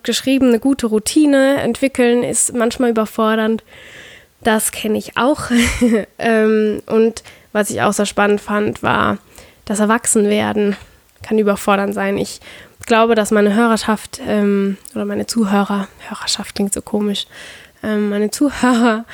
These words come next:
alle so in dem Dreh Zwanziger sind, ähm,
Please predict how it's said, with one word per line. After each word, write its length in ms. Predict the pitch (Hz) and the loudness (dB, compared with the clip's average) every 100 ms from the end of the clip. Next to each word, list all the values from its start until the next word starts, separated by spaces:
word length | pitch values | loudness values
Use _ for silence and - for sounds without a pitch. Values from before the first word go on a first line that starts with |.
| - - - - | -18 -20 -20 -6
alle 720 | - 208 214 220 214 208 - | 0 2 4 4 4 2 0
so 240 | 220 208 | 0 0
in 220 | 208 208 208 | 0 -2 -4
dem 220 | 208 208 | -4 -6
Dreh 540 | - 208 214 214 208 196 - | -4 -2 0 2 0 -4 -10
Zwanziger 680 | - - 208 233 302 285 277 | -14 -6 -2 0 0 0 2
sind, 420 | 269 311 349 - - _ - - - _ _ - | 4 4 2 -2 -12 _ -20 -20 -20 _ _ -4
ähm, 540 | 226 220 214 208 208 | 2 2 2 2 0